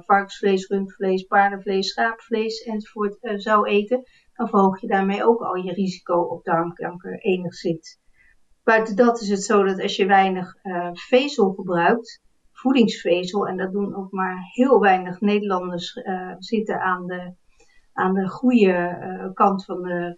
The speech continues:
van de inname van voedingsvezel, want we nemen allemaal veel te weinig. Dat, eh, is ook een risicoverhogend voor, eh, verschillende vormen van kanker en voor diabetes overigens. En, eh, dan kun je een goed gewicht hebben, maar dat wil nog niet zeggen dat je ook gez-, echt gezond eet natuurlijk.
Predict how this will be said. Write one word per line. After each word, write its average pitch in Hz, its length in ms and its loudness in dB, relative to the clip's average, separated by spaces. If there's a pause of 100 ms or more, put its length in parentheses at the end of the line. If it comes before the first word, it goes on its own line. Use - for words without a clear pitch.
van 190 160 -4
de 190 100 -2
inname 185 400 2
van 175 180 -8
voedingsvezel, 196 760 -2
want 175 120 -8
we 190 100 -12
nemen 196 280 0
allemaal 190 180 -6
veel 294 360 -2
te 226 140 -8
weinig. 220 500 0 (580)
Dat, 233 380 4
eh, 202 260 0
is 208 260 0
ook 240 300 4
een 196 220 0
risicoverhogend 185 1300 -2
voor, 190 240 -2
eh, 185 380 -6
verschillende 190 580 0
vormen 180 380 -2
van 180 180 -6
kanker 175 420 -8
en 185 180 -6
voor 175 100 -16
diabetes 180 680 -10
overigens. 185 420 -10 (1300)
En, 214 320 4
eh, 185 480 2
dan 214 100 4
kun 226 160 6
je 196 60 4
een 190 140 2
goed 196 240 -4
gewicht 240 320 0
hebben, 190 300 0
maar 185 140 -4
dat 190 100 -6
wil 190 160 -4
nog 185 120 -6
niet 196 200 -2
zeggen 180 280 -4
dat 175 200 -4
je 175 160 -6
ook 170 160 -14
gez-, 190 180 -6
echt 196 300 -6
gezond 208 500 -4
eet 247 300 4
natuurlijk. 165 580 -14